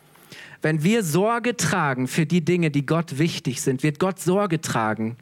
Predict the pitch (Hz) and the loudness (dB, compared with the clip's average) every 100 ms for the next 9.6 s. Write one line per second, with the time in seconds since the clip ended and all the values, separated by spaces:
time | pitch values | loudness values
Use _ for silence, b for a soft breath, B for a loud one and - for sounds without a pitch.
0 | B B - 147 147 147 143 135 127 139 | B B -4 0 2 2 0 0 0 0
1 | 123 113 - 95 - 98 - 156 160 - | 0 0 -2 -4 -4 -8 -6 -8 -8 -16
2 | B B B B B B B B - 156 | B B B B B B B B -2 0
3 | 160 170 233 - 175 147 156 196 - 226 | 2 2 0 0 0 2 0 0 0 0
4 | 185 175 - 220 233 233 180 180 143 139 | 2 -2 -2 0 0 0 0 2 0 0
5 | 143 - 160 156 147 180 226 - - 214 | 0 -2 -2 0 0 0 -2 -6 -2 0
6 | 208 196 214 196 - - 143 123 143 156 | 2 2 0 -2 -2 0 0 2 2 2
7 | 139 - - 143 - 123 107 - - 165 | 0 -4 -4 -2 2 0 0 -6 -6 -8
8 | - - _ _ _ _ _ _ _ _ | -8 -16 _ _ _ _ _ _ _ _
9 | _ - 117 117 143 233 | _ -4 -2 2 0 0